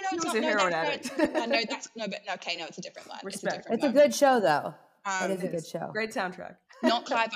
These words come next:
Speaker 1: Owen. No, I know that's the Nick. So this other one is totally not that, and it's got, um,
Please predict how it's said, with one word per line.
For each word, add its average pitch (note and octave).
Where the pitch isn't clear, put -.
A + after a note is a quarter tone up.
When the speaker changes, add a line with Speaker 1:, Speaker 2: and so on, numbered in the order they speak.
Speaker 1:
Owen. G3
No, G#3+
I G3+
know G3+
that's F#3+
the G3+
Nick. F#3+
So G3+
this G3
other G3
one E3+
is F3
totally F3
not E3+
that, D3
and D#3
it's -
got, D#3
um, D#3+